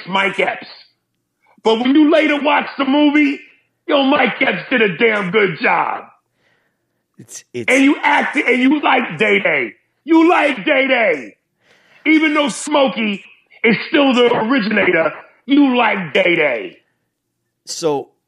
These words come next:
Speaker 2: relating this to comedies, so we can end this because, uh, this is a com-, we're supposed to be the comedy podcast as well that we do, uh, completely away from sports. Were you ever in a green room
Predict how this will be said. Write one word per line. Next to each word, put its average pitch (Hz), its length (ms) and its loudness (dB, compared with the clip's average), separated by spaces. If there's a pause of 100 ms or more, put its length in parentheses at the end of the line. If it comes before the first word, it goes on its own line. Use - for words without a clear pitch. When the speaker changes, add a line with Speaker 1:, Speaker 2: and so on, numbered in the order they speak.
(720)
Speaker 2:
relating 170 420 -2
this 165 140 -8
to 151 80 -14
comedies, 143 640 -4
so 131 140 -12
we 135 100 -8
can 127 120 -12
end 123 160 -4
this 120 120 -8
because, 110 500 -8
uh, 110 320 -10
this 135 180 -10
is 135 140 -8
a - 40 -14
com-, 117 260 -8
we're 117 100 -18
supposed 127 300 -4
to 117 60 -20
be 117 120 -8
the 107 100 -16
comedy 117 300 -8
podcast 117 540 -6
as 113 120 -14
well 117 440 -4
that 120 80 -12
we 123 120 -10
do, 117 280 -14 (600)
uh, 160 100 0
completely 190 400 -2
away 151 180 2
from 123 180 -10
sports. 131 500 -8 (680)
Were 151 140 -6
you 190 180 -2
ever 226 180 0
in 202 80 -2
a 196 40 -8
green 214 300 -4
room 202 360 -8